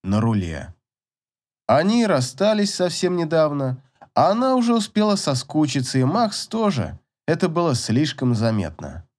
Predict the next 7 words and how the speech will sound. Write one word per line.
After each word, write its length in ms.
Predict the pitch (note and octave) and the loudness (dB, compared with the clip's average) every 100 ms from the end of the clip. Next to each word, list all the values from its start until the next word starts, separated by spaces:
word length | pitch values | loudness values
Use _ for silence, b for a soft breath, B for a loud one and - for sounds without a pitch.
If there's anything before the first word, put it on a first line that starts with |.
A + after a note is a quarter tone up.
| _ _ _ _ _ _ _ _ _ _ _ _ _ _ _ _ _ _ | _ _ _ _ _ _ _ _ _ _ _ _ _ _ _ _ _ _
«Значит, 640 | - A2 C#3+ G#3 A#3 A#3+ | -4 0 2 2 0 -2
обедать 440 | A3+ G#3 D#3+ F3 G3+ | 0 0 0 0 -2
снова 300 | - F3+ F#3 | 0 0 0
будут 340 | E3 D#3 F#3 | 0 -2 0
в 20 | |
закрытом 580 | F3 D#3+ - G2+ G2+ B2 | -2 -4 -2 -2 0 0
кабинете». 840 | B2 C3+ C#3 A#2+ D#2+ D2+ E2 D#2 | 0 0 2 2 -2 -8 -10 -10